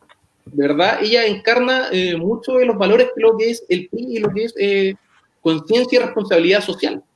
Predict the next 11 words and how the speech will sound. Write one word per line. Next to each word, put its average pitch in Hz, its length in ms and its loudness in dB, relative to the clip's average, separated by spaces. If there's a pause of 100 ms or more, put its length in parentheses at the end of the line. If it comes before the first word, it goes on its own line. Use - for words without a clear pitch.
(1600)
O 151 60 -6
sea, 185 320 -2
ella, 240 440 0
eh, 190 380 2
hace 208 300 -2
un 220 260 -2
trabajo 202 320 0
voluntariado 202 560 0
tremendo. 160 540 2
O 127 80 -8
sea, 151 220 0